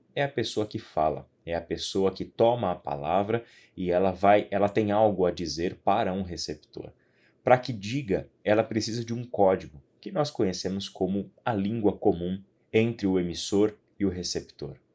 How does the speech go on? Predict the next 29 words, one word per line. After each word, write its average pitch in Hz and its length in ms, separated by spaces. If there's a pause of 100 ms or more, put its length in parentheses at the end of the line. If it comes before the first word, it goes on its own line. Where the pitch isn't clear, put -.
Essa 92 320
é - 20
a 120 40
língua. 85 400 (220)
No 90 120
nosso 87 320
caso 95 340
aqui, 120 380 (300)
eu 107 220
sou 90 560
um 95 360 (240)
emissor, 104 640 (340)
o 104 100
código 95 560
que 95 120
eu 87 80
estou 90 280
usando 80 600
é 90 80
a 87 40
língua 87 300
portuguesa, 104 800 (160)
o 95 80
veículo 92 640
desse 87 320
código 87 560 (280)
é 82 560 (280)
um 90 200
áudio, 104 500